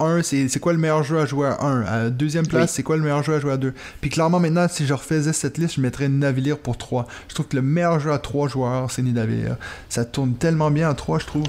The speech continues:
Speaker 2: Oui, oui.
Speaker 1: Puis il y a vraiment une stratégie et tout. Non, j'adore ce jeu.
Speaker 2: C'est, ça, c'est pareil, sachant que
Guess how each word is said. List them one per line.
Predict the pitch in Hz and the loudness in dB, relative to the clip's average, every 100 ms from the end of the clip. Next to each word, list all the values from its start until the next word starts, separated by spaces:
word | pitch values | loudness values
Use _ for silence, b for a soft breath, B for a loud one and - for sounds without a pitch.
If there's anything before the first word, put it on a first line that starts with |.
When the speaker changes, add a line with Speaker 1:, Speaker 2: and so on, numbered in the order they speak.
| 147 | 0
Speaker 2:
Oui, | 196 123 | 0 2
oui. | |
Speaker 1:
Puis | 117 | 2
il | |
y | 127 | 2
a | |
vraiment | 127 151 | 2 2
une | |
stratégie | 143 - 127 135 127 | 0 -2 0 0 0
et | 139 | -2
tout. | - 160 | -2 -2
Non, | 139 143 | 0 2
j'adore | 123 139 - | 2 0 0
ce | 135 | 0
jeu. | 123 | 0
Speaker 2:
C'est, | - 120 113 110 | 0 2 4 2
ça, | 107 110 | 0 -2
c'est | - - 139 | -4 -4 -4
pareil, | 131 117 117 135 131 | 0 0 2 0 -2
sachant | - 117 123 | -2 -2 -2
que | - 117 113 113 113 123 | 0 2 4 4 4 0